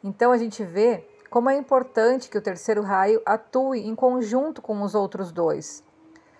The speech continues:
Na medida em que o primeiro conf-, à medida em que o primeiro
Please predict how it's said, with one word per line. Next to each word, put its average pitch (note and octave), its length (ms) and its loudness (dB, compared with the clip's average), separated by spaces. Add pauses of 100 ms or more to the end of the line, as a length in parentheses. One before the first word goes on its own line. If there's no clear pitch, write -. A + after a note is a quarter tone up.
(140)
Na G3+ 140 0
medida G#3+ 480 -2
em B3+ 80 0
que B3 140 -4
o G#3+ 40 -4
primeiro G#3+ 440 2
conf-, G#3+ 400 -6 (500)
à G3 140 -2
medida G3+ 360 -2
em C4+ 80 -2
que C4 120 -4
o B3+ 40 0
primeiro G#3 720 -2